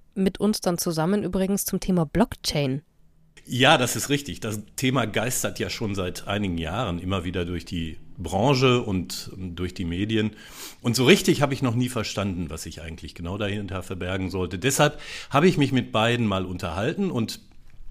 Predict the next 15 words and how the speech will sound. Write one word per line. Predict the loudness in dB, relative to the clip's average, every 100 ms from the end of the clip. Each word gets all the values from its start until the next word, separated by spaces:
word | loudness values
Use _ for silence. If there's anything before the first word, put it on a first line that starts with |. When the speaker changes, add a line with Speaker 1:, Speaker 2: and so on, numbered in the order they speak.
| -8 -6
Speaker 2:
die | 0 2
beiden | 4 6 6 4 0
sind | 0 2 2
ja, | 0 0 0
was | -2 -4
das | -4 -6 -4
Thema | 0 0 0 -2
angeht, | -2 -2 0 -2 -4 -10 -14 -16 -8
vom | 2 2 4
Fach, | 2 2 0 -2
muss | -2 2
man | 0
sagen. | 2 2 2
Jan | 4 4
Valentin, | 2 2 0 2 2 2 0